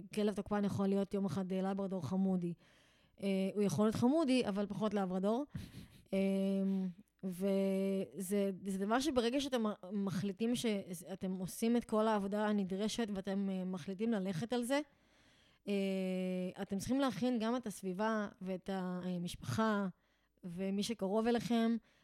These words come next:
ולקבוע עובדה בשטח שאתם החלטתם ללכת על זה עד הסוף.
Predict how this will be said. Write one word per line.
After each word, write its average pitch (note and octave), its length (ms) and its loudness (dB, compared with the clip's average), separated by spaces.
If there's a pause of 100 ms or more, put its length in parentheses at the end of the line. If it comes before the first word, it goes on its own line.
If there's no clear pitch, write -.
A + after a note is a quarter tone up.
(140)
ולקבוע G3 1300 0
עובדה B3+ 360 6
בשטח B3+ 420 2
שאתם A3+ 380 0
החלטתם B3+ 420 2
ללכת A3+ 360 2
על G3+ 120 0
זה F#3+ 200 -2
עד G#3 100 -2
הסוף. A3 500 0